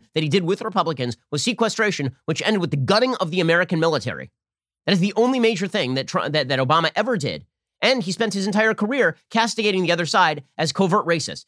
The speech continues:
If you read his stupid autobiography, his latest one million page tome about how wonderful he is and how disappointed he is in you and the rest of America, the entire book is about how everybody who opposed him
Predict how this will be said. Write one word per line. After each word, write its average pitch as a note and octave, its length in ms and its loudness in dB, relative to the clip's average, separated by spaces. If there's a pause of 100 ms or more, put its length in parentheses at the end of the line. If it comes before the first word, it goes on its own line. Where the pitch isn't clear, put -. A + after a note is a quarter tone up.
If B2 100 -4
you C#3+ 120 0
read G#3 260 2
his E3+ 300 0
stupid B3 580 2
autobiography, D#3 840 0 (120)
his D#3+ 120 0
latest F#3+ 280 0
one F3 280 2
million G#3 360 2
page E3 300 -2
tome D#3+ 180 2
about C3+ 180 2
how C#3 100 0
wonderful C#3+ 460 0
he G#2+ 160 -4
is G#2 140 -4
and A#2+ 100 -2
how C#3 80 2
disappointed D3+ 540 -2
he C#3 100 0
is B2+ 100 0
in A#2+ 120 2
you A#2 340 0 (180)
and C#3 120 0
the C#3+ 40 2
rest D3+ 200 0
of C#3+ 80 -2
America, C#3+ 520 0 (500)
the E3+ 100 4
entire A#3+ 320 2
book E3 340 0
is C#3 80 -8
about E3+ 200 0
how E3+ 160 0
everybody A3 340 0
who F3 100 0
opposed F3 360 0
him A2+ 160 -2